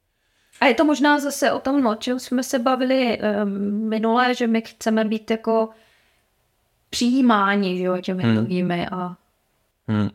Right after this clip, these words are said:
Speaker 2: Takže pochvala je vlastně pro nás způsob potvrzení si toho, že jsme přijímáni.
Speaker 1: Že jsme přijímáni, tak.
Speaker 2: OK. A pak jsme se bavili teda o tom, že tím, eh, utvrzujeme ty jedince v nějakým chování.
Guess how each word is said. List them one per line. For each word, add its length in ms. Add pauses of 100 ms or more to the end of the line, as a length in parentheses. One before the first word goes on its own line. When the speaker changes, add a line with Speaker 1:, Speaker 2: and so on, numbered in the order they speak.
Speaker 2:
Takže 240
pochvala 420
je 60
vlastně 280
pro 260
nás 500 (400)
způsob 720 (260)
potvrzení 520
si 140
toho, 280
že 100
jsme 220
přijímáni. 640 (100)
Speaker 1:
Že 80
jsme 200
přijímáni, 560
tak. 120 (300)
Speaker 2:
OK. 160 (720)
A 120
pak 160
jsme 100
se 100
bavili 280
teda 180
o 60
tom, 200
že 120
tím, 440 (140)
eh, 40 (1300)
utvrzujeme 720
ty 500 (100)
jedince 580
v 40
nějakým 460
chování. 800